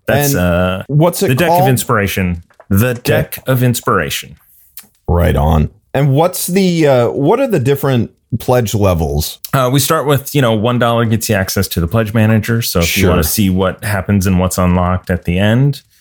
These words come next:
Speaker 1: um, and then there's, uh, single deck, the core three decks, um, P D Fs of the core three decks, and
Speaker 2: Ooh,
Speaker 1: then
Speaker 2: that's nice.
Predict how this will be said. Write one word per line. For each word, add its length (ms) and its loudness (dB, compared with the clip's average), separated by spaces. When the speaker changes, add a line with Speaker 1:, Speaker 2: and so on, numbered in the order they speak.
Speaker 1:
um, 360 0
and 180 0
then 360 0
there's, 560 -2
uh, 480 -10
single 360 0
deck, 440 -2
the 60 -2
core 440 0
three 340 -2
decks, 600 -2
um, 520 -2
P 160 0
D 140 2
Fs 400 -4
of 120 -2
the 60 -2
core 560 -2
three 240 -4
decks, 640 -4
and 160 2
Speaker 2:
Ooh, 40 2
Speaker 1:
then 80 2
Speaker 2:
that's 280 0
nice. 480 0